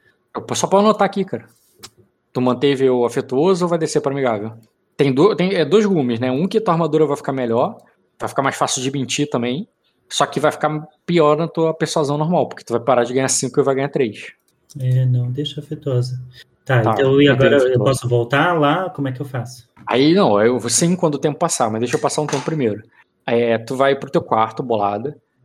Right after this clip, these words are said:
Speaker 1: Ah, quando tu sobe lá, teve todo aquele sentimento de nostalgia e, ao mesmo tempo, frustração do que, que tá acontecendo.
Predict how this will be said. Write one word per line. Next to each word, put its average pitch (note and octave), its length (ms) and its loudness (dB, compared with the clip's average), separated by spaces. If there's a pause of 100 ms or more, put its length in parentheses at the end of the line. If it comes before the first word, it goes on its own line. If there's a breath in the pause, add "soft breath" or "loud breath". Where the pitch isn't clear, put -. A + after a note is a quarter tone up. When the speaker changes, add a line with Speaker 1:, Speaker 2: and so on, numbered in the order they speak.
(140)
Speaker 1:
Ah, A#2 440 2
quando D3 200 0
tu D3+ 200 -2
sobe C3+ 360 0
lá, A#2+ 200 2
teve A2+ 220 -6
todo C#3 160 -2
aquele C#3+ 240 -4
sentimento B2 640 -6
de A#2 100 -6
nostalgia A2+ 1080 -2
e, A2+ 260 -4
ao A#2 60 2
mesmo A#2 240 -4
tempo, A2+ 320 -6
frustração A#2 680 -4
do A2+ 140 -8
que, A2+ 160 -14
que A#2 100 -20
tá A#2 80 -4
acontecendo. A2+ 720 -6